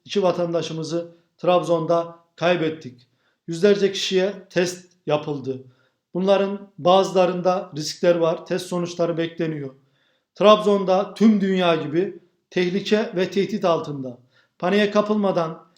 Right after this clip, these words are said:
evlerinizden çıkmadan, kendinizi izole edip karantina kurallarına uyarak lütfen bu süreci birlikte sağlıklı bir şekilde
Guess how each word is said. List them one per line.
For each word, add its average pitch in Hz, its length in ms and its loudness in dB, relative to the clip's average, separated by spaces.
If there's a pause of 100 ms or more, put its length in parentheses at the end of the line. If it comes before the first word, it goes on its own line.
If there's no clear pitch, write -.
(120)
evlerinizden 196 600 2
çıkmadan, 165 680 -4 (260)
kendinizi 190 480 0
izole 202 280 4
edip 196 240 0
karantina 196 460 0
kurallarına 190 540 2
uyarak 180 420 0 (400)
lütfen 208 320 2
bu 196 60 -6
süreci 190 400 0
birlikte 180 600 0 (160)
sağlıklı 196 560 0
bir 190 80 -2
şekilde 185 640 -2